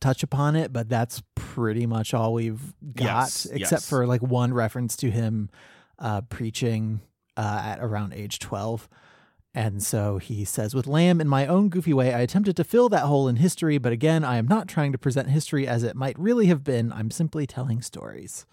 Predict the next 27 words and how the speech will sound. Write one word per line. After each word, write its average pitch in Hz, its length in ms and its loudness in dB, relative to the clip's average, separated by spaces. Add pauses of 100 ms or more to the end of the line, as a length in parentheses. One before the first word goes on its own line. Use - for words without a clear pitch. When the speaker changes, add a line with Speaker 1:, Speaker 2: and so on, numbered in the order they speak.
Speaker 2:
Mm, 113 500 -4
mm, 95 240 -8 (200)
mm. 92 40 -10
Speaker 1:
Uh, 131 200 2
"Theologically, 175 640 6
I 135 60 6
made 135 240 2
certain 156 180 0
assumptions 131 420 0
about 113 220 0
who 120 80 2
Jesus 120 400 -2
was, 110 260 0
mainly 156 340 6
that 123 160 2
he 120 120 0
was 135 300 2
who 131 120 2
the 123 120 -2
Gospels 110 640 -6
say 90 220 -8
he - 180 -16
was." - 400 -14 (340)
Speaker 2:
Sure. 165 400 -6 (300)
He, 185 400 -4
he 175 400 -8
also 147 380 -4